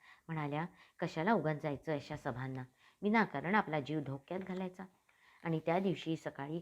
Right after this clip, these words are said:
खरोखरच पांडुरंग शास्त्रींनी आपला जीव धोक्यातच घातला होता.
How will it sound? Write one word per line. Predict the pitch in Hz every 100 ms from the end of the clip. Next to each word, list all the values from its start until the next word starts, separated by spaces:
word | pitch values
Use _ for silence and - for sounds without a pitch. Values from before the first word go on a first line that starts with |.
| -
खरोखरच | 156 156 175 139 139 _ - -
पांडुरंग | 190 190 196 160 151
शास्त्रींनी | 143 135 - 127 147 180 -
आपला | 156 151 147
जीव | 135 156
धोक्यातच | 170 131 - 151 190 214
घातला | 208 156 156
होता. | 135 -